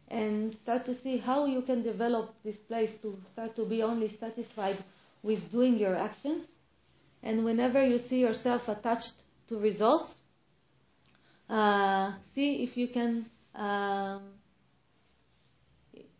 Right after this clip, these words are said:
if you can, uh, non-attach yourself or renounce, renounce the results of the action, understanding that you don't have control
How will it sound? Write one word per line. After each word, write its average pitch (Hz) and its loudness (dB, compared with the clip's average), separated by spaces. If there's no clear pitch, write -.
if 220 -8
you 233 -2
can, 214 -2
uh, 214 0
non-attach 220 2
yourself 185 -4
or 185 0
renounce, 196 0
renounce 208 -2
the 190 0
results 214 2
of 196 -6
the 208 -2
action, 247 -2
understanding 247 -2
that 220 -8
you 214 -4
don't 233 0
have 220 -4
control 196 -2